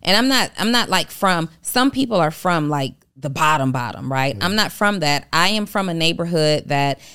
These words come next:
Speaker 1: my neighborhood grow, where I grew up the mo-, the majority of my life was on, if you lived on one side of it, y'all probably had a little bit of money, but if you, if you went across the street, it was, like, the hood.
Speaker 2: Mm-hmm.
Speaker 1: And I was always, like, in school, I was protected by, like,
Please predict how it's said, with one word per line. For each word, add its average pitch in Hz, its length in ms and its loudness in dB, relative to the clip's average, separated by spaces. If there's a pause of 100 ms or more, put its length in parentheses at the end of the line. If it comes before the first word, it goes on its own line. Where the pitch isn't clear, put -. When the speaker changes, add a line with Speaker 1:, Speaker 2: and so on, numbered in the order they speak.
Speaker 1:
my 190 220 2
neighborhood 202 560 2
grow, 170 240 2
where 156 200 -2
I 151 60 0
grew 175 180 -2
up 160 140 -2
the 143 60 -2
mo-, 160 260 2
the 147 140 -6
majority 175 420 2
of 156 80 -2
my 151 140 -4
life 143 340 -2
was 139 420 0 (280)
on, 156 240 0
if 151 180 -4
you 160 100 0
lived 185 200 2
on 156 160 0
one 190 180 2
side 170 280 2
of 165 120 2
it, 131 100 -4
y'all 135 140 -4
probably 170 400 -2
had 175 160 0
a 170 40 -2
little 170 200 -4
bit 165 140 -2
of 170 40 -4
money, 170 420 -2 (200)
but 147 100 -2
if 151 100 -4
you, 151 180 -2
if 147 140 -8
you 151 100 -2
went 160 220 -2
across 170 300 0
the 165 60 -10
street, 180 400 0
it 151 60 0
was, 143 160 -4
like, 135 280 -6
the 135 100 -6
hood. 185 520 2
Speaker 2:
Mm-hmm. 123 200 -12 (260)
Speaker 1:
And 160 180 2
I 175 160 2
was 208 140 -2
always, 165 480 2
like, 151 160 -2
in 147 80 -4
school, 226 360 0
I 160 80 2
was 147 140 -2
protected - 680 -2
by, 151 80 0
like, 151 340 0